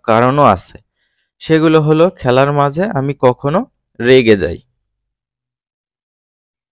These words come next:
তো এই হচ্ছে আজকের অ্যাসাইনমেন্ট। তো তোমরা চ্যানেলটা সাবস্ক্রাইব করে দেবে আর বন্ধুদের মাঝে ভিডিওটা শেয়ার করে দেবে,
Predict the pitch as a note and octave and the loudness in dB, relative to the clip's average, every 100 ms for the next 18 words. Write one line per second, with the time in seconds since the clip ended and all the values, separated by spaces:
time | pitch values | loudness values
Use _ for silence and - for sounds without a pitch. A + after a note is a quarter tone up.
0 | _ _ _ _ _ _ _ - D3 D3 | _ _ _ _ _ _ _ -4 -2 0
1 | D3+ F3 E3+ - E3 D3 - D3+ C3+ C3+ | 0 0 -2 0 2 2 0 2 2 2
2 | D3 D3+ E3 G3 - - - - C#3 C#3+ | -4 -6 -6 -8 -12 -16 -16 -4 0 2
3 | C#3 C#3+ C#3+ D3 C#3+ C3 C3 D3+ D3 C3 | 0 -2 -2 -2 -2 -2 -4 -6 -6 -8
4 | - - A#2+ - C#3+ D3 D#3 F3 C#3 B2+ | -6 -4 -2 -2 -2 -2 -2 -2 0 0
5 | B2+ B2+ B2+ C#3 C#3+ C#3+ C#3+ A#2+ B2 B2 | -2 -2 -2 -2 -2 -4 -4 -6 -6 -4
6 | C3 C#3 - B2 A#2+ C3 C#3 C#3 D3 | -4 -4 -6 -4 -4 -2 -4 -2 -2